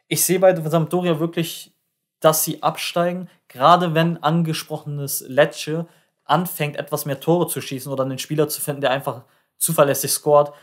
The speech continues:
dann ist die Wahrscheinlichkeit, dass Sampdoria absteigt, immer höher. Was sehr schade wäre, weil Sampdoria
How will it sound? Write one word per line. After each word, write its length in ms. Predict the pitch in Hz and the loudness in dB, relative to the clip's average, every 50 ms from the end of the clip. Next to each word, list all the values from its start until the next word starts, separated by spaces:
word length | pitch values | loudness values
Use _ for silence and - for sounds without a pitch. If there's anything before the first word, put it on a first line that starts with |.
| _ _ | _ _
dann 140 | - 139 143 | -4 -2 0
ist 180 | 147 143 - - | 0 -2 -2 0
die 60 | 147 | 0
Wahrscheinlichkeit, 540 | 139 131 - - 143 139 - 143 135 131 - | 0 0 2 0 -4 -2 -2 -4 -4 -4 -4
dass 140 | 131 - - | -6 -4 -4
Sampdoria 380 | 135 120 - 143 131 127 135 | -4 -4 -4 -4 -4 -2 -2
absteigt, 460 | - 131 - - - 123 117 - - | -2 -2 -4 -6 -8 -8 -8 -4 -4
immer 240 | 151 147 135 127 113 | 0 2 2 0 0
höher. 280 | 117 135 143 139 139 - - - _ _ - | 0 2 2 2 2 0 -8 -20 _ _ 0
Was 200 | - 170 165 - | 0 2 2 2
sehr 140 | - 160 156 | 2 2 2
schade 340 | - - 156 160 170 175 165 | 2 4 4 4 4 4 2
wäre, 200 | 170 170 151 151 | 0 0 2 6
weil 140 | 147 143 143 | 6 6 6
Sampdoria 440 | 139 143 139 - 147 139 143 139 | 4 0 -2 -2 0 0 0 -2